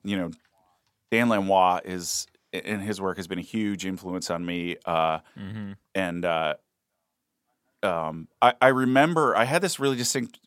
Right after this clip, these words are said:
Speaker 1: memory of being a kid and my dad coming home with U two's Achtung Baby. And, uh, I don't even know how old I was, but I, I remember it, like, being put on in this moment of, like, sitting in my parents' living room and,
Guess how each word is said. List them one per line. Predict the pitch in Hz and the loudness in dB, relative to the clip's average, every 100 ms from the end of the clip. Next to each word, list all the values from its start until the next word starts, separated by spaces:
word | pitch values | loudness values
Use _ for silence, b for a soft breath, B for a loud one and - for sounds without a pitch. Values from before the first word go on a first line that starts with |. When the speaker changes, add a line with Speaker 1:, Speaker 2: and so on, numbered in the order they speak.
| - | -2
Speaker 1:
memory | 120 127 131 123 110 | 4 4 4 2 0
of | |
being | 104 110 | 0 -2
a | 104 | -2
kid | - 120 107 90 82 | -6 -2 0 0 -2
and | 101 | -2
my | 92 | -2
dad | 85 104 110 120 | 4 6 6 4
coming | - 113 107 | -2 -2 -2
home | 110 104 98 87 90 b b b - | -2 0 0 -2 -6 b b b -8
with | 98 90 - - | -2 -2 -4 -4
U | 110 | -4
two's | 110 117 104 - | -2 -4 -4 -2
Achtung | 101 98 - 98 82 | 0 0 -2 -6 -6
Baby. | 85 82 69 - b b b b _ | -6 -8 -12 -16 b b b b _
And, | 110 110 95 95 92 - _ _ _ _ _ _ _ _ _ _ 110 | -2 0 0 -2 -6 -12 _ _ _ _ _ _ _ _ _ _ 2
uh, | 107 98 95 - | 6 6 4 6
I | 165 | 6
don't | |
even | 170 | 6
know | 139 | 2
how | 127 123 | 2 2
old | 123 139 | 4 4
I | 123 | 4
was, | 101 95 | 2 0
but | 107 - | -2 0
I, | 117 | 2
I | 127 | 2
remember | 123 131 160 170 | 4 4 2 2
it, | 135 | 0
like, | 120 107 - | 0 -2 -4
being | 104 117 | -4 -2
put | 127 - 127 | -2 -2 0
on | 107 101 95 | 2 2 2
in | 95 | 0
this | 95 - | -2 2
moment | 110 123 127 110 | 4 4 4 0
of, | 95 | -2
like, | 95 - | -4 -2
sitting | 131 139 | -2 0
in | 143 | 0
my | |
parents' | 117 113 110 | 0 -2 -2
living | 98 98 | -2 -2
room | 92 | -2
and, | 90 | -4